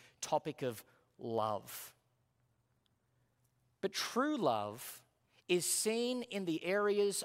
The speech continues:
of commitment and care. It involves both sensitivity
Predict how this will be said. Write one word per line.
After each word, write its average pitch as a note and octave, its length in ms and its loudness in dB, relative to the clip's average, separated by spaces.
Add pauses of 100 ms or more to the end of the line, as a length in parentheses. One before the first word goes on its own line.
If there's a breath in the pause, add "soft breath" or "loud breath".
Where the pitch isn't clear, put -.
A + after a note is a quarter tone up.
of D#3 520 2 (300)
commitment D3 720 -2 (760)
and B2+ 220 -10
care. - 540 -8 (1000 loud breath)
It G#3+ 140 6
involves G3+ 880 6 (220 loud breath)
both F#3 420 4 (160 loud breath)
sensitivity A#3+ 1300 4